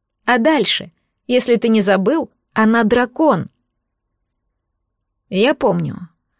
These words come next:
отрешенно проговорил Генри, явно о чем-то глубоко задумавшись.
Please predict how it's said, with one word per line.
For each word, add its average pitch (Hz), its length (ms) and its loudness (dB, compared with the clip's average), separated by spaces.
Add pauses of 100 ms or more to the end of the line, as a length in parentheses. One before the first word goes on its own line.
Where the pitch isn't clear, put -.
(140)
отрешенно 247 720 0
проговорил 233 480 2
Генри, 208 560 -4 (120)
явно 302 380 0
о 285 60 -2
чем-то 285 300 -4
глубоко 233 400 0
задумавшись. 220 840 -4